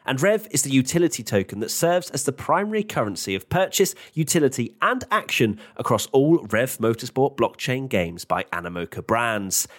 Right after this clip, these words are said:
If you already have one of the exclusive W T F one N F T cars, you'll be entitled to be airdropped a W T F one catalyst item to upgrade your car to the next level. If you don't have one of our cars, but you're interested in getting involved with Rev Motorsport and Rev Racing,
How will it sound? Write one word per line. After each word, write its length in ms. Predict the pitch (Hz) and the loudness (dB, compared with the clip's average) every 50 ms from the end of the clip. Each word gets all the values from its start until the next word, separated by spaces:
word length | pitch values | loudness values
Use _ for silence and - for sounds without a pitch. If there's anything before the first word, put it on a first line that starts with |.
| - _ _ - | -20 _ _ -2
If 120 | 175 - | 2 6
you 100 | 220 214 | 6 8
already 240 | 202 220 240 262 214 | 8 6 6 4 2
have 280 | 160 214 220 214 - | 2 0 -2 0 2
one 140 | 160 175 180 | 2 2 2
of 100 | 180 - | 2 0
the 120 | - 139 135 | 0 0 0
exclusive 840 | 120 - - - - - 175 185 190 - - 214 220 214 - - | 0 -2 -2 -2 2 4 6 6 6 4 4 2 2 2 0 -2
W 300 | - 165 156 151 160 151 | -2 0 0 -2 -4 -4
T 180 | - - 165 156 | -2 0 2 2
F 200 | 147 139 - - | 2 0 0 2
one 180 | 147 147 139 139 - | 2 2 2 0 -2
N 140 | 143 143 139 | 0 2 2
F 160 | 135 131 - | 2 0 -2
T 220 | - - 127 113 110 | -2 -2 -2 -2 0
cars, 500 | - - 196 185 165 139 123 117 - - - - - - | 0 0 2 2 2 2 0 0 -2 -6 -10 -16 -8 0
you'll 120 | - 151 156 | 2 4 4
be 140 | 214 226 233 | 4 4 0
entitled 520 | 226 208 - 143 123 117 - - 117 - | -2 -2 -2 0 0 0 -2 -4 -8 -8
to 80 | - - | -8 -10
be 120 | - - _ - | -10 -4 _ 2
airdropped 520 | 175 175 165 139 - 110 92 - - - - | 2 4 2 2 2 2 2 0 -2 -10 -10
a 140 | 110 110 104 | -8 -8 -8
W 460 | - - - 151 160 190 202 208 202 | -4 -2 0 0 0 0 -2 -4 -4
T 200 | - - 190 180 | -2 0 2 2
F 220 | 180 160 - - | 2 2 2 2
one 200 | 151 139 139 135 | 0 0 0 -2
catalyst 680 | 139 - - - 220 214 - 208 180 139 131 - - | -4 -4 -4 -4 -2 0 2 2 4 4 2 2 0
item 360 | 117 110 101 - - 123 113 107 - - - | 0 0 0 -2 -4 -6 -6 -6 -10 -10 -6
to 140 | - - - | -6 -2 0
upgrade 480 | 151 196 - - - 220 220 220 196 - | 0 -2 -2 0 2 4 4 4 4 4
your 160 | 214 214 208 | 4 4 2
car 320 | 214 - 226 202 156 113 - | 2 2 2 2 2 0 0
to 140 | - 139 | -2 0
the 100 | 110 120 | 0 2
next 340 | 110 107 101 - - - - | 2 0 0 -2 -2 -2 2
level. 440 | 135 147 151 135 139 113 95 85 - - _ _ _ _ _ _ | 2 2 2 4 4 2 2 2 -2 -10 _ _ _ _ _ _
If 120 | - 175 | 0 2
you 80 | 214 214 | 2 4
don't 240 | 233 254 277 226 165 | 4 4 2 2 0
have 200 | 160 131 120 - | -2 -2 0 0
one 140 | 120 110 | 0 0
of 100 | 107 98 | 2 2
our 120 | 104 98 98 | 2 2 0
cars, 440 | - - 104 95 107 139 160 151 - | 0 -2 0 0 0 0 -4 -6 -4
but 140 | - 135 | -2 0
you're 100 | 131 131 | 0 2
interested 560 | 123 180 208 214 208 - 147 131 131 - 131 123 | 2 2 2 2 0 0 -2 -2 -2 -4 -4 -4
in 120 | 127 113 | -4 -2
getting 240 | 110 156 139 151 147 | -2 -4 -2 -2 -2
involved 440 | 131 120 113 151 170 208 220 - - | -2 0 2 4 4 4 2 2 2
with 200 | 123 107 107 110 | 0 2 2 0
Rev 160 | 101 98 - | -2 0 0
Motorsport 560 | 107 101 101 - - - - - 101 95 - | 0 -2 -2 -2 -6 -10 -4 -2 -2 -2 -2
and 140 | 90 95 90 | -4 -4 -2
Rev 200 | 98 95 90 - | -2 -2 -2 0
Racing, 460 | - 98 98 95 - - 117 113 127 | 0 -2 0 0 0 0 0 0 0